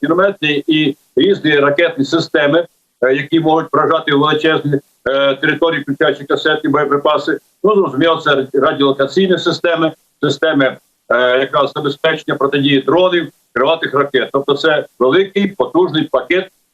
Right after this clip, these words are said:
який забезпечить не тільки оборону, але й проведення контрударів і можливих наступальних операцій. Але це не єдиний формат, хоча він дуже реальний.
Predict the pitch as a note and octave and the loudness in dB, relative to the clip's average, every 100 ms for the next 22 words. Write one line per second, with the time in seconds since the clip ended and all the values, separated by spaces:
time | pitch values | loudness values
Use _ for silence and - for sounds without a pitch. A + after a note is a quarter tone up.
0 | B2+ C#3 E3+ C#3 C#3+ C#3 D#3 C#3 C3+ D#3+ | -2 0 0 0 -2 0 -2 -2 -4 -4
1 | D3 E3+ G#3 G#3+ F3+ G3 F#3+ G#3+ G#3 _ | 0 0 2 2 2 2 2 0 -6 _
2 | _ - C3+ D3 D#3+ D#3+ C#3+ C#3+ D#3 D#3+ | _ -2 0 2 0 0 0 0 0 2
3 | E3+ - _ - D3+ D3 C#3 C3+ E3+ F3 | 2 0 _ -2 -2 0 0 2 2 2
4 | F3+ C3+ C#3 C#3 - C3 D#3+ - B2+ - | 0 0 0 0 -2 0 0 0 -4 -4
5 | - D3 C#3 C#3+ C#3 C3+ A2 G2 - _ | -2 0 0 -2 0 0 0 -4 -14 _
6 | _ - C3+ C#3+ A2 F#2+ _ _ _ _ | _ -2 0 2 0 -2 _ _ _ _
7 | D#3 E3 - C3+ F3+ G3 E3 C#3 C#3 D#3 | -2 0 -2 0 2 2 2 0 0 0
8 | E3+ B2+ G#2+ - C3+ D#3 C3+ C3+ B2+ - | 0 0 -2 -2 -2 0 0 0 -4 -10
9 | _ E3 D#3 C3+ B2 A#2 C3+ E3 | _ -2 0 2 2 2 2 0